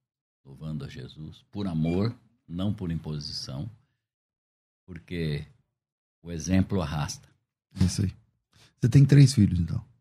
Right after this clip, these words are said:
Speaker 1: Três filhos e quatro netos, e uma, três homens e uma mulherzinha, rainha do vovô.
Speaker 2: Que manda em tudo, na verdade. Agora
Speaker 1: Essa
Speaker 2: que
Speaker 1: manda,
Speaker 2: ela, que
Speaker 1: essa
Speaker 2: ela.
Speaker 1: manda. Outro dia ela veio na boa assim,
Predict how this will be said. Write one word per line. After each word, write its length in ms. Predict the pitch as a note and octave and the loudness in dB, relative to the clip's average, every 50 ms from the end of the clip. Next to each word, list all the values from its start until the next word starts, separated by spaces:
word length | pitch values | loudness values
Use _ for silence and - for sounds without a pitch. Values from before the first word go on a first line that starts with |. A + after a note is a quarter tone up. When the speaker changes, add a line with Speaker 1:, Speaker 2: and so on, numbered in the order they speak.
| _ _ _ _ | _ _ _ _
Speaker 1:
Três 400 | - F2 F#2+ G2 G2+ G2 - - | -4 0 2 2 2 2 0 0
filhos 480 | - G#2+ A2+ B2+ C3+ C#3 C3+ A#2+ G#2 A#2 | 4 4 6 6 6 6 6 4 4 2
e 80 | A2 | 0
quatro 460 | - - - - G#2+ A#2+ A2+ - - | 0 -2 -2 0 0 0 0 0 0
netos, 500 | A2 F#2+ F2+ E2+ D#2 D2 - - - - - | 0 2 2 2 0 -2 -4 -8 -16 -12 -10
e 60 | E2+ | -6
uma, 300 | E2+ F2+ F2 D#2 D2 D2 - - | -6 -4 -4 -4 -6 -8 -10 -12
três 380 | - F2+ F2+ F#2 F#2+ F2 D#2 D2+ | -12 -8 -6 -4 -4 -4 -4 -4
homens 560 | E2+ F2+ G2 G2+ G#2 G2+ F#2+ F#2 - - - A#1+ | -4 -4 -2 -2 -2 -2 -4 -4 -8 -12 -14 -12
e 60 | E2 | -8
uma 160 | E2+ D#2+ D2+ | -6 -4 -4
mulherzinha, 1120 | D2 D2 C#2+ C2+ C#2+ D#2+ F#2 F2 E2 D2+ C#2 - B1+ B1 C#2 E2 D#2 C2+ B1+ A#1+ A#1+ A1+ - _ _ _ _ - | -4 -4 -4 -6 -6 -4 -4 -2 -2 -4 -4 -6 -10 -10 -8 -8 -6 -6 -8 -10 -12 -16 -20 _ _ _ _ -16
rainha 400 | D#2+ D#2+ D#2 F2 F#2 F2 E2+ D#2+ | -8 -2 2 2 4 4 4 2
do 140 | C#2 C#2 C2 B1 | 0 -2 -6 -6
vovô. 400 | - D#2+ C#2 B1+ - C2+ B1+ - - _ _ | -8 -8 -8 -8 -10 -12 -14 -16 -18 _ _
Speaker 2:
Que 120 | - D3 | 6 8
manda 360 | D3 B2+ B2 C3 C3+ C#3+ C#3 C#3 | 10 10 10 10 10 10 10 10
em 60 | C3 | 10
tudo, 320 | - - B2+ A#2+ G#2 G#2 | 8 8 8 10 10 10
na 120 | A2 A#2 B2 | 10 10 10
verdade. 400 | A#2 A#2 A2+ G#2 A#2+ A#2+ A#2+ A#2 | 10 8 6 6 4 4 6 6
Agora 220 | A#2+ A#2+ B2 C3+ | 6 6 8 8
Speaker 1:
Essa 220 | G#2+ - D#3 - A#2 | 8 10 10 10 10
Speaker 2:
que 60 | A2+ | 10
Speaker 1:
manda, 100 | - - E3+ | 10 10 10
Speaker 2:
ela, 160 | E3 - - | 10 10 8
que 160 | - - D#3 | 8 8 10
Speaker 1:
essa 240 | E3+ G3+ G3 - - | 12 12 12 12 12
Speaker 2:
ela. 260 | C4+ C4+ C#4 C#4 C#4 | 12 12 12 12 10
Speaker 1:
manda. 180 | - D#3 C4+ D4 | 10 8 8 6
Outro 220 | - - - - | 6 6 6 6
dia 140 | - - D#3+ | 8 10 10
ela 200 | E3 E3 D#3+ D3 | 10 12 12 12
veio 220 | B2 B2+ D3 D3+ D3 | 12 10 10 10 10
na 160 | D3 C#3+ C3+ | 10 8 8
boa 340 | A2+ G#2+ B2+ C3+ B2 A2+ G2+ | 8 8 8 8 8 8 8
assim, 260 | F#2+ - A#2 A#2 | 8 8 8 8